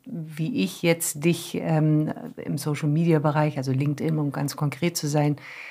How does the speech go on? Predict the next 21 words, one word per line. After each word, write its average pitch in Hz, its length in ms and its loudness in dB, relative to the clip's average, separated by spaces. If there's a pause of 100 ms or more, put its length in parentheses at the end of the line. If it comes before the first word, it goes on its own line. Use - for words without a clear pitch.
(240)
verfolgt 185 600 6
oder, 151 380 2
oder 151 360 2
weiß, 170 340 6
was 151 160 0
du 151 80 0
alles 156 460 0 (400)
tust. - 720 2
Ähm, 156 240 0
jetzt 156 200 -2
haben 165 140 4
wir 160 80 6
das 151 220 2
gerade 151 320 2
aufgelistet, 170 760 4
jetzt 160 180 -4
haben 156 120 0
wir 151 80 2
deine 151 220 0
Stimme 180 340 2
gehört. 156 440 2